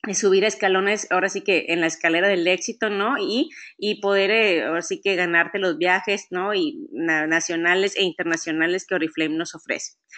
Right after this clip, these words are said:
Para todos los, aquellos que recién inician, tenemos un programa de bienvenida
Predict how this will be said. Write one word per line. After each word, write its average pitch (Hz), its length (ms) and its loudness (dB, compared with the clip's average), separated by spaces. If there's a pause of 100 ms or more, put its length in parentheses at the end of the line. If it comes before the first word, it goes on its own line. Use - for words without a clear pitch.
(460)
Para 226 260 2
todos 269 200 6
los, 381 140 4
aquellos 285 340 2
que 285 160 2
recién 233 300 0
inician, 254 480 2
tenemos 220 400 -2
un 233 120 -2
programa 214 440 2
de 220 100 2
bienvenida 208 680 0